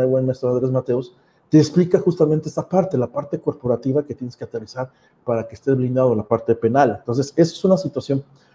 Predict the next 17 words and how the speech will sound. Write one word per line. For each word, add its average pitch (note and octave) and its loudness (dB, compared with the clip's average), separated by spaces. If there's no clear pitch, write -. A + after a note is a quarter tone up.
que C3 2
tarde D#3+ 6
o F3+ 2
temprano C#3+ 6
te C3+ -2
puede B2 0
repercutir, C3+ 0
así D3+ -2
que C#3 -2
ten D3+ 4
mucho G#3 0
cuidado C#3+ 6
con C3 0
la A#2 -6
parte A2+ -10
penal. A3+ 0
Aquí, C#4 8